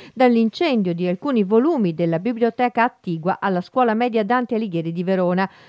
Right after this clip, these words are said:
Un incendio che ha ben presto intaccato un'intera ala dell'istituto ed è quasi sicuramente di origine dolosa.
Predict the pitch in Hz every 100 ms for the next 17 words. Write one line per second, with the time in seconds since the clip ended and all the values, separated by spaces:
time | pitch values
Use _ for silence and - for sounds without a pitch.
0 | - - - - 381 359 311 262 254 247
1 | 214 208 262 - 214 202 269 202 180 190
2 | 185 190 - 269 254 - 185 170 175 190
3 | 226 226 - 247 185 160 202 - 285 294
4 | - 165 165 190 - 294 262 196 139 156
5 | 196 185 240 233 214 208 220 202 196 240
6 | 226 202 190 214